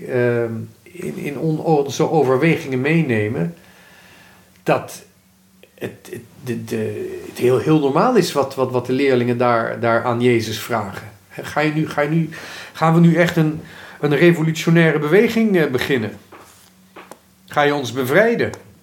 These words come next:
Ga je ons ook een beetje van die onsterfelijkheid geven?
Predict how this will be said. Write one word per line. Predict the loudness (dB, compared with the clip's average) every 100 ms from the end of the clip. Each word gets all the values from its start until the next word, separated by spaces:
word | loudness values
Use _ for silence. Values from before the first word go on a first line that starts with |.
| -10
Ga | -4 2
je | 2 2
ons | 0 2
ook | 0 2
een | 4
beetje | 4 2 0
van | -2
die | -2 -2
onsterfelijkheid | -4 0 0 0 -2 -2 -2 -2
geven? | -2 -2 -2 -6 -14